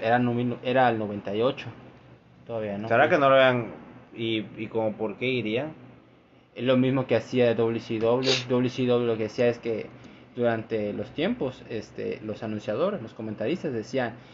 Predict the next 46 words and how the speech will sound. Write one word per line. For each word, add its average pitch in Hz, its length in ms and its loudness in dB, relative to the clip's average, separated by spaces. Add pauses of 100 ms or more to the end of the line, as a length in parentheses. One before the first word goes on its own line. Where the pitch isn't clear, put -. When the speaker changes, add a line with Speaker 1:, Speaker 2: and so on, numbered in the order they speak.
(160)
Speaker 1:
"Y 147 140 0
esta 196 200 4
noche 196 240 4
en 160 100 4
Raw 196 280 6
los 156 140 4
resultados". 123 600 0 (1600)
Lo 104 100 -14
mismo 113 180 -6
Speaker 2:
Pero 123 120 6
Speaker 1:
decía. 135 140 6
Speaker 2:
ya 135 120 10
ves 147 160 6
que 127 120 6
Vince 120 260 4
es 117 60 -6
súper 107 300 0
celoso. 107 640 0 (180)
Speaker 1:
Por 113 160 2
eso 110 500 4 (220)
hizo 127 240 4
lo 123 120 6
de 113 100 6
la 110 60 0
invasión, 110 560 -2
se 120 120 -10
mandó 110 260 -4
a 107 40 -4
Triple 113 320 -8
H 107 200 -6
y 101 40 -6
los 101 180 -2
otros 185 340 -2 (440)
con 117 120 -6
un 113 140 -6
tanque 117 440 -6 (220)
afuera 131 460 2
del 147 140 2
estadio 120 260 2
donde 123 140 -2
se - 80 -18
estaba 120 200 0
grabando 113 360 -2
en 110 80 -8
el 107 60 -8
momento, 107 460 -4